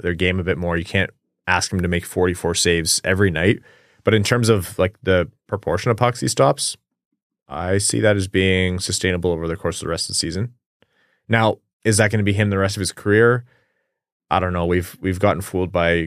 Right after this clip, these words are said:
good goalies with small sample sizes multiple times in the recent past with the Red Wings.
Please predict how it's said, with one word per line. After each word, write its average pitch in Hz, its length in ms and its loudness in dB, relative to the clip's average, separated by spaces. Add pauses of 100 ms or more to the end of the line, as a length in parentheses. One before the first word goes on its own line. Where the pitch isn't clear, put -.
good 95 160 2
goalies 90 340 2
with 92 100 0
small 87 220 0
sample 87 340 -2
sizes 82 600 0 (720)
multiple 87 460 -4
times 113 420 -2
in 120 120 -8
the 117 100 0
recent 123 300 -2
past 123 320 -2
with 127 100 -4
the 127 80 -4
Red 127 140 4
Wings. 147 360 -2